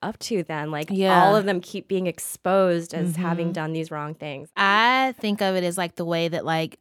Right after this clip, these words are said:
Speaker 2: oftentimes the abused becomes an abuser.
Speaker 1: Exactly.
Speaker 2: You know? I had, I had this super, super woke, uh,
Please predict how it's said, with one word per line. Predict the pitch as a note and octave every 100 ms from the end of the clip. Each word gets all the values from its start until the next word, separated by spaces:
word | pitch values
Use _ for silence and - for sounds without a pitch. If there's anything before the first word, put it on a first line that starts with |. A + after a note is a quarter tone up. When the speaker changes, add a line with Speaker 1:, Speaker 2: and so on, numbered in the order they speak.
| -
Speaker 2:
oftentimes | E3+ F#3+ F#3 F3 D#3+ E3 E3+ -
the | F3 E3+
abused | D#3+ F3 F3+
becomes | F3 E3+ D#3+ E3
an | G3
abuser. | A#3 F#4+ E3+ G2+ G3+ -
Speaker 1:
Exactly. | G3 F#3 G#3 A#3+ - G3+
Speaker 2:
You |
know? | G3+ G3+ A#3 D4 E3+ - _ -
I | F3+
had, | G3 F#3 F3
I | -
had | A#3+ G#3+
this | F#3+ -
super, | A#3+ A#3+
super | A#3+ A3+ G#3+
woke, | F3+ E3 D#3+ D#3+ -
uh, | - D#3 D3 D3 E3+